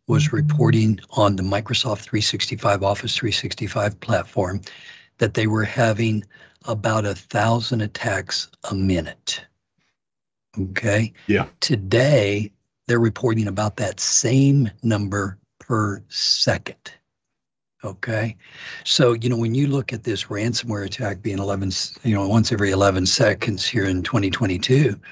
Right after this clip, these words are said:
Speaker 1: well, the fact of the matter is that we're gonna wind up with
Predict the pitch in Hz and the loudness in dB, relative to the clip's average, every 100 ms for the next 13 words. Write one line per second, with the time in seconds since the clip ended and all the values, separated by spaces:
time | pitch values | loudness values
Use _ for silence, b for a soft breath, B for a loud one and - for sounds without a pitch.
0 | B 151 107 - 110 - 104 101 98 113 | B 0 0 0 -2 0 -2 -2 -2 -2
1 | 147 135 113 - B B B - 113 123 | -2 -2 -4 -6 B B B -6 -4 0
2 | 147 107 107 104 101 98 110 101 98 - | 2 2 2 2 0 -2 -2 -2 -4 -10